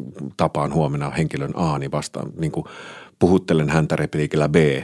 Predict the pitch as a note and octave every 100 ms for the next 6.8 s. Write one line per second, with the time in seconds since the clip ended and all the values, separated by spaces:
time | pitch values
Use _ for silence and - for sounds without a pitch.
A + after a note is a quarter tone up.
0 | - _ _ E2 D#2+ - D#2 - - E2
1 | D2+ D#2 D#2 D#2+ E2 - - D#2 - F#2+
2 | D#2+ D#2+ D#2 D#2 D#2+ E2 D2 - D2 -
3 | - D#2+ D2 D#2 D2 D2 - - - -
4 | F#2+ A2+ C#3 - A#2 - - D#2+ C#2+ D2+
5 | - D3+ D#3 - E3 D3 D#2+ D#3+ D#3 C3+
6 | C3+ D#3 B2 D#2+ - - - -